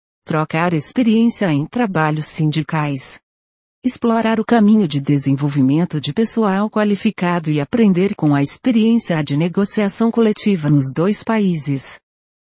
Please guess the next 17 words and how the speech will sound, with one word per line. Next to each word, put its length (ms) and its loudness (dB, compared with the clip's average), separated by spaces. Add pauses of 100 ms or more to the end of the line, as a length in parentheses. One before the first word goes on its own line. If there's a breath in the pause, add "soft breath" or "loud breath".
além 320 4
de 140 0
discutir 640 -4
formas 540 0
de 160 -6
proteger 580 -2
os 120 0
direitos 600 -2
e 40 0
interesses 600 -2
dos 160 -6
trabalhadores 840 0
em 100 0
novas 400 0
formas 520 0
de 160 -2
emprego, 520 -2